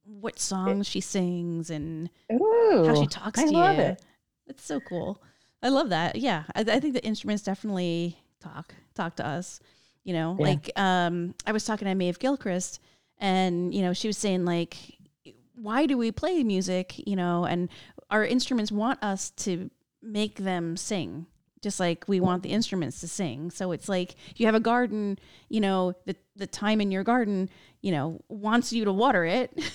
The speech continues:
Speaker 1: <laughs> and you want the thyme for your focaccia. So, you know, it's <laughs> like you kinda need each other, <laughs> you know, so it's, it's so important, you know.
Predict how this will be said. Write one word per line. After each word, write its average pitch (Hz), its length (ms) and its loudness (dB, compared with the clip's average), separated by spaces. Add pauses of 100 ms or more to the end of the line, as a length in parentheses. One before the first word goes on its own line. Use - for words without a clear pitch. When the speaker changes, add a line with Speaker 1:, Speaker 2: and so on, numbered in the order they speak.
(180)
Speaker 1:
<laughs> - 300 2
and 294 260 8
you 359 140 4
want 302 240 8
the 381 80 10
thyme 320 480 8
for 254 100 0
your 240 140 2
focaccia. 247 720 0 (340)
So, 262 640 8
you 262 120 0
know, 196 240 4
it's - 260 0 (400)
<laughs> - 380 0
like 285 180 4
you 277 80 -2
kinda 330 220 8
need 349 200 6
each 285 220 6
other, 254 500 4 (440)
<laughs> - 400 -8
you 294 140 4
know, 220 280 4
so 233 380 2
it's, - 340 -2
it's 415 460 4
so 302 140 4
important, 240 680 -2
you 220 100 -4
know. 170 280 -4